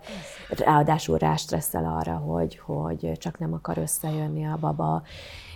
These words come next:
Speaker 2: és akkor, akkor az orvosom is azt mondta, hogy hát, ha megtehetem, hogy egy picit távolabb kerülök ettől a feszültségtől, akkor hajrá.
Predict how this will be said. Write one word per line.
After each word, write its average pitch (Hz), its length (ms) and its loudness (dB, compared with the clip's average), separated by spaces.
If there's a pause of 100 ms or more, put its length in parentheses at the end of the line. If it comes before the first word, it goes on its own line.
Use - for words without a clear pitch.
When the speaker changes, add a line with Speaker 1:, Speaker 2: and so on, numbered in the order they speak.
(120)
Speaker 2:
és - 140 -6
akkor, 80 520 4
akkor 160 240 -2
az 156 140 -2
orvosom 160 420 -2
is 160 140 -4
azt 165 200 -2
mondta, - 280 -4
hogy 160 160 0
hát, - 160 -8
ha 165 100 -4
megtehetem, 170 760 -2
hogy 165 140 -2
egy 151 140 0
picit 165 400 -2
távolabb 151 500 4
kerülök - 440 -4
ettől 151 280 -2
a 156 60 0
feszültségtől, - 800 0
akkor 160 280 -2
hajrá. 151 600 0